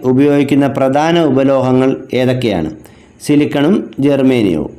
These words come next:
അർദ്ധചാലകങ്ങളായി ഉപയോഗിക്കുന്ന പ്രധാന ഉപലോഹങ്ങൾ സിലിക്കണും ജെർമേനിയവുമാണ്. ട്രാൻസിസ്റ്റർ, സൗരസെൽ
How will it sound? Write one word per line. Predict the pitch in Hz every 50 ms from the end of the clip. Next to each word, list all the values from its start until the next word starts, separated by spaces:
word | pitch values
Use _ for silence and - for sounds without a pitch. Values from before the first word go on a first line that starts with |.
| - - - - - - - -
അർദ്ധചാലകങ്ങളായി | 117 139 139 127 151 156 143 147 135 131 131 135 135 135 131 131 131 127 131
ഉപയോഗിക്കുന്ന | 127 123 123 123 127 127 127 131 123 127 131 127 139 151
പ്രധാന | 151 - 127 120 113 123 131 147 165 175 185
ഉപലോഹങ്ങൾ | 170 135 123 127 131 131 131 127 120 123 120 127 139 180 220 214 - - - - - - - -
സിലിക്കണും | 160 151 156 160 156 - 165 156 175 202 220 - - - -
ജെർമേനിയവുമാണ്. | 139 143 143 139 143 143 143 143 143 143 139 131 117 104 92 78 73 69 - - - - - - - _ - - - -
ട്രാൻസിസ്റ്റർ, | 151 147 147 160 165 165 170 170 156 160 160 160 151 151 156 - - - - -
സൗരസെൽ | - - 143 131 135 139 156 165 175 170 165 151 139 135 - - -